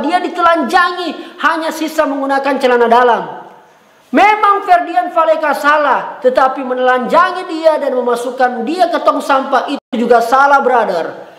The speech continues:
Inilah yang kemudian harus kita memberikan perhatian lebih agar kemudian ini tidak terulang lagi.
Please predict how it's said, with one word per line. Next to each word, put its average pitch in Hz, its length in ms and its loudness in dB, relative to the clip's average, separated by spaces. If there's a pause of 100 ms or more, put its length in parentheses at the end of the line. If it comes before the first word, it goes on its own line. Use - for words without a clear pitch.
(120)
Inilah 339 480 4
yang 339 160 -4
kemudian 311 480 0
harus 285 320 -2
kita 311 160 -4
memberikan 277 400 0
perhatian 269 400 0
lebih 277 640 0 (160)
agar 262 320 2
kemudian 294 720 2
ini 320 100 -6
tidak 277 300 -4
terulang 247 320 0
lagi. 208 400 0